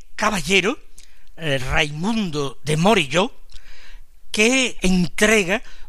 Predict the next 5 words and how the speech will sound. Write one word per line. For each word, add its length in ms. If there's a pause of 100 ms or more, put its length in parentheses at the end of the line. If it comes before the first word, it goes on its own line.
una 440 (160)
alquería 800 (120)
cerca 640
de 80
Segorbe 840